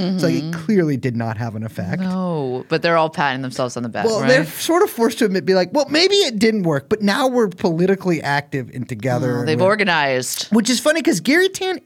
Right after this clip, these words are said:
Speaker 1: is politically active. Gary Tan actually led the recall of, uh, Chesa Boudin
Speaker 2: <sighs>
Speaker 1: and has f-, uh, formed
Speaker 2: Jesus.
Speaker 1: a pact to go against non-friend of the show,
Speaker 2: Mm.
Speaker 1: Dean Preston.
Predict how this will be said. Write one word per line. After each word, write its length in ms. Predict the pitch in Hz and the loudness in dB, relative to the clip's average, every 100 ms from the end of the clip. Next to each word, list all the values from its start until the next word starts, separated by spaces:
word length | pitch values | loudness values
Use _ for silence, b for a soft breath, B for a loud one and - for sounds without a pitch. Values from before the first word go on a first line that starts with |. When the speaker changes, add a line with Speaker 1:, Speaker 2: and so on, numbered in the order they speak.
| - | -2
Speaker 1:
is 220 | 254 254 | 0 0
politically 500 | - 185 139 127 117 | 0 0 0 -2 -6
active. 480 | 113 - - - - _ _ B B B B | -8 -12 -18 -20 -20 _ _ B B B B
Gary 220 | 160 262 | 2 2
Tan 220 | 254 277 240 | 4 4 4
actually 420 | 208 214 233 196 | 2 2 2 2
led 520 | 175 156 156 190 214 | 0 2 6 4 4
the 80 | 196 | 2
recall 640 | 165 170 175 185 180 165 | 2 0 0 0 0 -2
of, 360 | 143 143 127 - | 0 0 -2 -2
uh, 220 | 151 139 | 0 0
Chesa 380 | 123 175 165 151 | 0 0 2 0
Boudin 600 | 135 127 139 143 208 277 - | -2 -2 0 0 0 -2 -6
Speaker 2:
<sighs> 60 | |
Speaker 1:
and 320 | 180 175 185 156 | -8 -4 0 2
has 220 | 196 170 | 2 2
f-, 340 | - - 214 | -6 -6 -2
uh, 160 | 214 196 | 2 2
formed 380 | - 220 240 240 | 2 2 4 2
Speaker 2:
Jesus. 140 | - 175 | 2 2
Speaker 1:
a 100 | 170 | 2
pact 680 | - - 220 233 - - - B B - | -2 -2 0 0 -2 -10 -18 B B 0
to 100 | 196 | 2
go 320 | 175 202 208 | 4 6 4
against 500 | 170 180 170 147 - - | 4 2 2 0 -6 -6
non-friend 880 | 143 143 170 233 285 254 240 226 220 | 0 2 4 4 2 0 2 4 4
of 240 | 202 165 | 4 2
the 100 | 170 | 2
show, 720 | 165 - 233 208 127 107 107 - - | 0 0 2 4 2 -2 -6 -8 -10
Speaker 2:
Mm. 220 | 156 139 - _ 139 | -8 -8 -12 _ -2
Speaker 1:
Dean 220 | 147 135 | 0 2
Preston. 500 | 160 135 - - | 0 -2 -4 -10